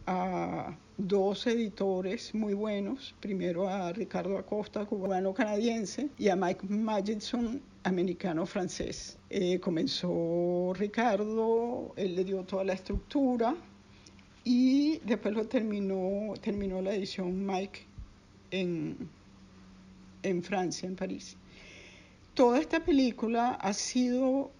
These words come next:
hecha muy a distancia, porque aunque al inicio estábamos tanto Marianela como yo en Venezuela, llegó un momento en el dos mil catorce que yo me fui y me vine a Nueva York, y ella en el dos mil quince se fue a California.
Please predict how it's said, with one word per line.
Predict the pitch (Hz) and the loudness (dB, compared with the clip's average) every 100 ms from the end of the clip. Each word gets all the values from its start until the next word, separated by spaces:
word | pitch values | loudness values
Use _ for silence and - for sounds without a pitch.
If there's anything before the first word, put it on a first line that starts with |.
| - | 2
hecha | 226 208 - - 226 226 240 - - - - - | 2 2 0 -4 -4 -4 -8 -12 -20 -20 -14 -2
muy | 214 226 233 233 | 2 4 4 4
a | 240 | 2
distancia, | 226 - 226 196 - 180 | 0 0 -2 -2 -4 -6
porque | 180 185 - 180 | -6 -6 -2 0
aunque | 185 170 - - 180 | 0 -4 -8 -2 0
al | 175 160 - | 0 -2 -2
inicio | 196 233 277 - 180 | 2 4 4 2 -4
estábamos | 185 170 185 202 | -4 -4 -4 -2
tanto | 214 202 | -4 0
Marianela | 247 254 196 196 185 214 | 2 2 0 -2 -2 0
como | 254 233 | 2 2
yo | 202 190 - - | 0 -2 -4 0
en | 240 233 | 2 8
Venezuela, | 233 240 - 240 196 214 262 - - - - | 8 8 2 2 2 0 -6 -10 -20 -20 0
llegó | 220 208 | 4 6
un | 214 | 4
momento | 233 247 240 202 220 | 4 4 4 0 0
en | 240 | 0
el | 214 | 0
dos | 196 | 2
mil | 202 196 | 2 2
catorce | 196 220 233 220 - | 0 0 2 0 -2
que | 233 240 | -2 -2
yo | 190 | 0
me | 190 | -2
fui | - - 269 247 - - - - | -4 0 2 0 -6 -20 -14 0
y | 214 | 2
me | 185 | 4
vine | 185 196 | 2 0
a | 214 | -2
Nueva | 220 220 | -2 -2
York, | 220 220 196 240 - | 0 0 0 -4 -4
y | 202 | 0
ella | 196 202 | 0 0
en | 220 | -2
el | 226 | -2
dos | 202 | -2
mil | 208 202 | -2 -2
quince | - 226 185 220 | -2 -2 -2 -4
se | - | -4
fue | 190 175 180 | -4 -2 -2
a | 185 185 190 | -2 -4 -4
California. | 208 170 - 233 220 165 | -4 -4 -2 -4 -2 -6